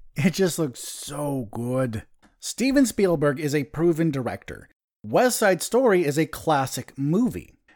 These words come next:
It's true that the original had some issues with representation, but then again, there's a lot of worse movies <laughs> from back then, and so it's not that bad,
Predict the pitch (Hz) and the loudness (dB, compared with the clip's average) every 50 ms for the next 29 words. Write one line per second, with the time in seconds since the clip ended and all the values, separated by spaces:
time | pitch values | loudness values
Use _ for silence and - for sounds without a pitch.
0 | _ - 196 196 - - - 226 262 294 254 247 - 190 165 160 175 175 160 175 | _ -2 0 0 0 -2 0 2 2 4 6 4 4 4 2 4 4 4 4 2
1 | 180 175 135 156 160 - - 147 151 - 160 151 - - 175 165 156 - 143 123 | 0 0 0 0 -2 0 0 -2 -2 0 -2 -2 0 2 2 2 2 2 0 -2
2 | 139 135 - 127 117 123 - 135 123 101 110 110 - - 175 170 151 - 170 165 | -2 -2 -2 -4 -6 -6 -4 -4 -4 -4 -6 -6 -2 0 2 2 2 2 0 0
3 | 160 156 - - - - _ _ _ _ 123 113 - 151 143 - 151 147 139 123 | 0 -2 -4 -8 -18 -20 _ _ _ _ -8 -2 -2 0 0 2 0 0 2 4
4 | 170 170 156 151 147 135 - _ _ - 143 - 214 180 147 143 147 175 208 190 | 4 6 6 4 4 2 -2 _ _ 2 2 4 2 2 2 4 4 6 6 4
5 | 151 117 113 113 135 170 202 220 - - - 170 190 240 233 175 151 135 135 123 | 2 0 -2 0 2 4 4 4 2 0 0 0 2 2 2 2 2 0 0 -2
6 | - - - - - - - - 175 - 196 147 139 - - 185 175 - - - | -6 -10 -16 -18 -18 -6 -2 0 2 2 2 0 0 0 0 -2 -2 -2 -6 -4
7 | - 185 160 143 135 135 - _ _ _ _ _ _ _ _ _ _ _ - 220 | 0 0 2 2 0 -2 -4 _ _ _ _ _ _ _ _ _ _ _ -2 0
8 | 240 240 233 285 269 - 269 254 233 214 240 226 214 175 - 233 254 220 160 135 | 0 2 2 0 0 2 0 0 0 0 -2 -2 -2 -2 -2 0 0 2 0 0
9 | 117 113 | -2 -6